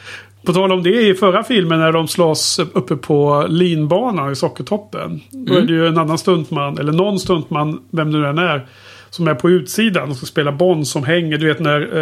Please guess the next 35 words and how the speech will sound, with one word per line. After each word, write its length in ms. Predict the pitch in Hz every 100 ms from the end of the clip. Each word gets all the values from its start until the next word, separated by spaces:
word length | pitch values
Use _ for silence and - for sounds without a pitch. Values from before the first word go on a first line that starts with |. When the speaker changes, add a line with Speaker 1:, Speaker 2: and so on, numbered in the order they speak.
| 143
Speaker 1:
eh, 60 |
Jaws 400 | 139 196 180 -
håller 120 | 160
på 140 | 151 156
att 60 | 147
försöka 260 | 139 151 147
putta 200 | - 180
ner 180 | 180 190
Bond 360 | 143 139 139 147
och 220 | 143 165
Speaker 2:
Mm. 100 | 120
Speaker 1:
Bond 180 | 151 147
hänger 680 | 180 156 151 147 156 - -
och 100 | 147
håller 220 | 156 151
fast 260 | 160 -
i 40 | 156
någon 100 | 147
jävla 180 | 143 143
list 400 | 180 175 - -
bara. 340 | - - - - - -
Speaker 2:
Ja, 200 | 110 127 - 113 117 - -
ja. 100 | 165
Speaker 1:
Eh, 80 |
det 120 | 156 226
görs 340 | 202 139 -
ju 40 | 131
på 120 | 147
riktigt 460 | 143 - 151 139
och 140 | 175 151
det 60 |
är 40 | 156
ju 100 | 143
svinhögt 680 | - 165 143 135 76 - 85
och 140 | 78